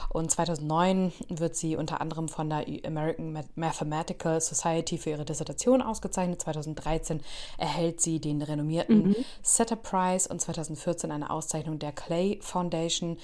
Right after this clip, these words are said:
Speaker 1: die ihr bereits das Forschungsstipendium ja gewährt hatte. Und der Höhepunkt ist jedoch zweitausendvierzehn die Verleihung der Fields-Medaille durch die Internationale
Speaker 2: Mhm.
Speaker 1: Mathematische Union, ähm, die einem Nobelpreis gleichkommt, also ein Nobelpreis in Mathematik gleich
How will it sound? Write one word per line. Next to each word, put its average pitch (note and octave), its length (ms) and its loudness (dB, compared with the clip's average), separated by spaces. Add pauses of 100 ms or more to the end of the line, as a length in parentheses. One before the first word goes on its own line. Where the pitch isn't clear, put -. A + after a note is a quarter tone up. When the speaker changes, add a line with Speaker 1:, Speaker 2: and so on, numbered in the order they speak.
(320)
Speaker 1:
die F3 200 2
ihr F3+ 140 0
bereits D3+ 400 0
das - 120 -2
Forschungsstipendium E3 920 -2
ja D3+ 340 -2
gewährt D3+ 420 -2
hatte. E3 320 -2 (340)
Und E3 340 0
der D3+ 260 0 (180)
Höhepunkt G#3 540 8
ist - 140 -8
jedoch E3 160 -2
zweitausendvierzehn D#3+ 680 -4
die D3+ 80 -8
Verleihung D3+ 400 -2
der D3 80 -10
Fields-Medaille B3 960 4 (400)
durch F#3+ 280 8
die - 140 4
Internationale F3 680 2
Speaker 2:
Mhm. G#3 60 8
Speaker 1:
Mathematische D#3+ 880 4 (360)
Union, E3+ 640 0 (520)
ähm, F3+ 300 2
die - 120 0
einem E3+ 200 0
Nobelpreis D#3 1080 2
gleichkommt, C#3+ 800 -4
also C#3+ 160 0
ein C#3+ 240 -4
Nobelpreis D3 640 -2
in D3 80 -2
Mathematik D3 500 -6
gleich C3+ 400 -6